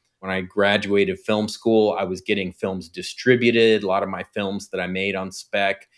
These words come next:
made money. They got distributed. I made a spec web series that then got picked up by Sony. I was getting paid to write. I was getting paid to edit. So I was editing things.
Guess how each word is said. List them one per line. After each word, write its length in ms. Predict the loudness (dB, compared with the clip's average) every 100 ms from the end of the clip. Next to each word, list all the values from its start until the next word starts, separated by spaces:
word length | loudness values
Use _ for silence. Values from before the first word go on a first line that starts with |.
| _ _ _ 0
made 340 | 6 6 6
money. 300 | 2 2 2
They 120 | 2
got 200 | 2 0
distributed. 800 | -2 -12 0 2 4 4 6 4
I 140 | 2 -2
made 240 | -2 -2
a 80 | -4
spec 560 | -6 -12 0 2 2 -2
web 440 | -6 0 2 2
series 760 | -2 -2 2 4 4 2 0 0
that 200 | 0 2
then 240 | 0 2
got 240 | 0 0 -4
picked 220 | -6 -2
up 120 | -2
by 140 | -2 -6
Sony. 800 | -6 -4 -2 0 0 -2 -4 -8 _ _ _ _ _
I 100 | 2
was 160 | 2 2
getting 380 | 2 2 0 -4
paid 380 | 0 0 -2
to 120 | -6 -4
write. 680 | -4 2 4 6 4 -2 -12 -6
I 80 | -4
was 180 | -2 -4
getting 340 | -2 -2 -4 -4
paid 320 | -2 -2 -6
to 140 | -12 -10 -4
edit. 400 | 2 2 0 -8 -14
So 180 | -6 -6
I 40 |
was 200 | -6 -8 -2
editing 500 | 0 2 2 2 0
things. 560 | 0 2 0 -2 -6